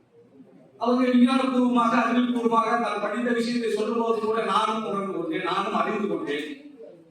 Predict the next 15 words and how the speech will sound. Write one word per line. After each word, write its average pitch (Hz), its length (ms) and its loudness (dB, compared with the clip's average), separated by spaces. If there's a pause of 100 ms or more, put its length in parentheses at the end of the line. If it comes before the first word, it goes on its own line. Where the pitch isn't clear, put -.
(360)
ஆனால் 247 300 0
இந்த 302 140 2
அட்டைப்படத்தில் 320 640 0
பார்க்கிற 247 360 0
போது 214 280 0 (800)
ஒரு 233 220 6
மனிதன் 240 720 2 (460)
ஒற்றையாளாக 240 1040 2 (140)
படகில் 233 800 -2 (540)
கடலில் 294 420 2
இருந்து 233 680 4
கானகத்தை 277 640 2
நோக்கி 254 240 2
பயணித்துக் 262 520 0
கொண்டிருக்கிறார். 220 840 0